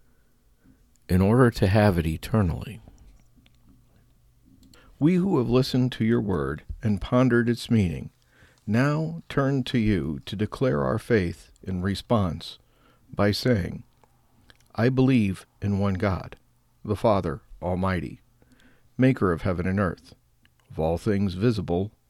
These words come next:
and invisible. I believe in one Lord Jesus Christ, the only begotten Son of God,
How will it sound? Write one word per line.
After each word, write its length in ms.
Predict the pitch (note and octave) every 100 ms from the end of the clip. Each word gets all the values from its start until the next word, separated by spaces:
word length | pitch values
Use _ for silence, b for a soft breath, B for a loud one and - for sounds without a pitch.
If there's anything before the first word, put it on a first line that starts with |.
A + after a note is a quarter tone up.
| _ -
and 240 | G2 F#2
invisible. 600 | G2 G2 G2 F2 - - - _ _ b b b b b
I 140 | - A2
believe 320 | B2 C3 B2
in 140 | A#2+
one 220 | B2 C3 A#2+
Lord 280 | G2+ D#2+
Jesus 340 | D2+ F#2 F2+ E2+
Christ, 500 | - E2 - - - _ _ _
the 200 | G#2+ A2
only 260 | A#2+ A#2 F#2+
begotten 540 | F#2 F#2 F#2 F#2 G2
Son 240 | - G2+
of 100 | F2+
God, 400 | F#2 G2 E2 -